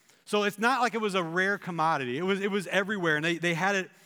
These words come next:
all over the place. They could even mine it from the marshes around certain lakes. What I thought is interesting is the use of salt hasn't changed since as far back as we can record history.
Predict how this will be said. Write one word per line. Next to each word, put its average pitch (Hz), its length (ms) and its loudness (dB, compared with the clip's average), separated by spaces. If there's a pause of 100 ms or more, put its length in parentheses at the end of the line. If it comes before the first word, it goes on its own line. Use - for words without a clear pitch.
(280)
all 185 340 2
over 170 160 -2
the 160 100 0
place. 160 300 0
They 175 120 0
could - 120 -4
even 196 240 0
mine 170 280 0
it 175 80 -8
from 175 180 -6
the 156 160 -2
marshes 156 440 -2
around 156 300 -4
certain 143 400 -8
lakes. 139 400 -6 (840)
What 170 120 2
I 214 60 4
thought 214 260 2
is 160 80 -2
interesting 185 400 -4
is 165 120 -2
the 170 140 -2
use 180 340 -4
of 220 120 -6
salt 175 420 -2 (600)
hasn't 202 400 2
changed 190 540 -2 (400)
since 196 200 -2
as 180 120 -4
far 202 280 2
back 196 220 2
as 175 100 -6
we 185 120 -4
can 175 180 -4
record 165 580 0
history. 139 440 -6